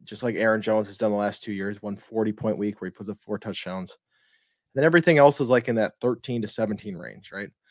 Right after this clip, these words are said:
And that's kinda where he sits, where he lives. He'll have one or two games where he gets you seven or eight. He'll have one or two games where he gets you twenty-three, twenty-five. But he's, he's not just gonna, you know, he's not gonna all of a sudden open up for two hundred yards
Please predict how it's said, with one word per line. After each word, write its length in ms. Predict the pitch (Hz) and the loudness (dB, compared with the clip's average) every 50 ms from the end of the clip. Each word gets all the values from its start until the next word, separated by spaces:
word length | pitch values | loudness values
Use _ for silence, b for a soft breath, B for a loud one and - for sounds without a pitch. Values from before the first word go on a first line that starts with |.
| _ _ _ _ - | _ _ _ _ -2
And 80 | 110 | 0
that's 180 | 123 131 131 - | 0 0 0 -2
kinda 380 | - - 131 127 135 135 131 | -8 -6 -2 0 4 4 4
where 180 | 131 127 127 123 | 6 6 4 4
he 140 | 123 127 113 | 2 -2 -4
sits, 340 | 110 - - 113 110 - - | -4 -2 -4 -4 -4 -4 -2
where 120 | 113 107 | -2 -2
he 140 | 107 110 104 | 0 -2 -2
lives. 320 | 98 101 104 107 98 - - | -2 0 0 -2 -2 -4 -6
He'll 100 | 113 110 | -8 -2
have 160 | 120 127 117 | 0 0 2
one 220 | 110 113 117 117 | 4 4 4 4
or 60 | 117 110 | 4 0
two 180 | - 123 117 | -2 -4 -4
games 300 | 101 104 101 101 104 98 107 | -2 -2 -4 -4 -4 -4 -6
where 60 | 104 | -6
he 60 | 95 | -6
gets 180 | 95 92 - 101 | -6 -8 -8 -10
you 40 | 98 | -10
seven 280 | - - 104 92 98 95 | -8 -8 -8 -8 -8 -8
or 140 | 92 95 | -8 -6
eight. 200 | 95 95 98 - 107 | -6 -6 -8 -8 -10
He'll 180 | 110 107 101 | -12 -10 -8
have 100 | 101 98 | -8 -8
one 180 | 98 98 104 95 | -4 -4 -2 -2
or 60 | 98 | -4
two 180 | - - 107 95 | -4 -4 -6 -4
games 240 | 98 98 95 90 98 | -4 -6 -6 -8 -10
where 80 | 98 | -12
he 60 | 92 | -12
gets 160 | 95 87 - - | -12 -14 -14 -18
you 60 | - - | -20 -20
twenty-three, 480 | - - 87 82 82 - _ 92 90 - | -16 -14 -12 -12 -12 -10 _ -10 -10 -8
twenty-five. 580 | _ 78 80 82 - 85 82 87 85 87 85 - _ _ _ _ _ _ _ _ _ _ _ _ _ _ _ _ _ _ _ _ _ _ _ | _ -14 -16 -12 -8 -4 -4 -4 -4 -4 -8 -12 _ _ _ _ _ _ _ _ _ _ _ _ _ _ _ _ _ _ _ _ _ _ _
But 100 | 113 110 | 2 4
he's, 240 | 120 120 107 - - | 4 4 2 0 -4
he's 220 | - 117 127 123 120 | -2 0 2 4 4
not 220 | 131 127 139 131 | 4 4 4 2
just 200 | 127 135 120 - | 0 -4 -6 0
gonna, 320 | - 127 117 117 113 - - - _ _ - | 2 2 4 4 4 2 0 -4 _ _ -14
you 100 | 95 95 | -12 -10
know, 240 | 85 87 87 95 - _ _ _ _ _ _ _ _ _ _ _ _ | -10 -10 -10 -12 -14 _ _ _ _ _ _ _ _ _ _ _ _
he's 160 | 127 123 113 | -2 2 4
not 160 | 131 127 120 | 4 4 6
gonna 260 | - 131 120 110 95 - - _ _ _ _ _ _ _ _ _ _ _ - | 6 6 6 6 4 0 -8 _ _ _ _ _ _ _ _ _ _ _ 2
all 160 | - 107 107 107 | 6 8 8 8
of 60 | 107 | 6
a 20 | |
sudden 180 | - 117 107 98 | 2 0 0 2
open 240 | 95 107 107 - 104 | 0 0 0 0 -2
up 140 | 104 104 | -2 -2
for 320 | - - 92 92 92 90 - - | -4 -4 -4 -4 -4 -6 -8 -10
two 120 | - 120 | -8 -6
hundred 160 | 107 101 98 90 | -6 -6 -6 -6
yards 480 | 90 98 95 95 92 92 87 - - | -4 -4 -2 -2 -2 -4 -6 -8 -10